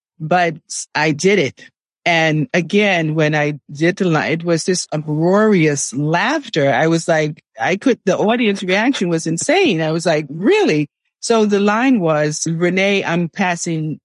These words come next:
Elaine's office." And she says, "Renee, can I speak to you for a minute?" And I said, "Sure." And she says, "Well, let me ask you a question." She says, "Have you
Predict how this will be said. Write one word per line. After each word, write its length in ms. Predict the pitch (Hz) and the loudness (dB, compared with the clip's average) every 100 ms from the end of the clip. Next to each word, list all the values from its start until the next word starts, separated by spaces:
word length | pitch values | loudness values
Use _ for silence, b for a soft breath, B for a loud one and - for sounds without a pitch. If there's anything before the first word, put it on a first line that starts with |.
| - | -6
Elaine's 440 | 160 156 151 151 | -2 0 0 0
office." 420 | 143 131 - 135 | 0 0 -2 -2
And 100 | 185 | -2
she 120 | 180 262 | 0 0
says, 200 | 285 294 | 0 2
"Renee, 300 | 277 262 254 | 4 4 2
can 160 | 294 | 2
I 80 | 370 | 0
speak 240 | 415 339 - | 0 -2 0
to 80 | |
you 60 | 294 | 0
for 120 | 254 | 2
a 20 | |
minute?" 280 | 269 240 233 - _ _ _ - | 2 4 0 -4 _ _ _ -6
And 100 | 202 | -2
I 40 | 226 | -2
said, 160 | 285 | -2
"Sure." 280 | 254 403 359 | -2 2 2
And 100 | 202 | 2
she 140 | 233 | 0
says, 260 | 214 220 208 | 0 0 0
"Well, 300 | 202 202 196 | 0 2 2
let 80 | 427 | 2
me 100 | 427 | 2
ask 160 | 403 - | 2 2
you 60 | 262 | -2
a 20 | |
question." 460 | - 180 - 180 | 0 -2 -2 -6
She 140 | 175 240 | -2 -2
says, 440 | - 220 214 - _ _ _ _ | 0 0 0 -6 _ _ _ _
"Have 320 | - 269 285 254 | -6 0 2 4
you 400 | 302 403 403 | 4 4 2